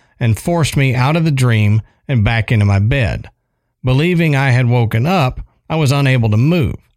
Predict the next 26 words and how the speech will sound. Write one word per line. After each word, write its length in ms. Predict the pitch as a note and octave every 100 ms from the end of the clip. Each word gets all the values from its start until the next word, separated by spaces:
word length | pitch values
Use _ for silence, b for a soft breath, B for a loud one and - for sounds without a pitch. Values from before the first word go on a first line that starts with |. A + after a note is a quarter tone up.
| _ _ _
The 80 | A2+
shadow 720 | - - F3+ F3+ B2 G#2 G#2+ b b
was 220 | A#2+ A#2+ A2
over 400 | D#3+ E3 C#3+ G#2+
me, 260 | G2 G#2+ - _ _ _ -
and 120 | C3
as 120 | A2+
much 300 | B2+ D#3+ -
as 120 | F#3
I 100 | F3
tried 300 | E3+ D#3+ E3
to 80 | D#3
fight 380 | - - E3 E3+
it 100 | F3
off, 400 | C#3 F#2+ G#2+ - _ _ _ _ _ _ _ _ _ _
I 100 | B2+
was 140 | A#2
paralyzed 840 | - - F3+ D#3+ A2 F2 C2 - -
and 160 | D3+ C3+
was 120 | A#2
not 220 | C3 B2+
able 280 | A#2 A2+ A#2
to 80 | G#2
do 220 | G#2 G#2+
anything. 580 | B2 A2+ F#2 D2+ C2 - _ _ _ _ _
Suddenly, 720 | - - G#3 E3 A#2 G2 G#2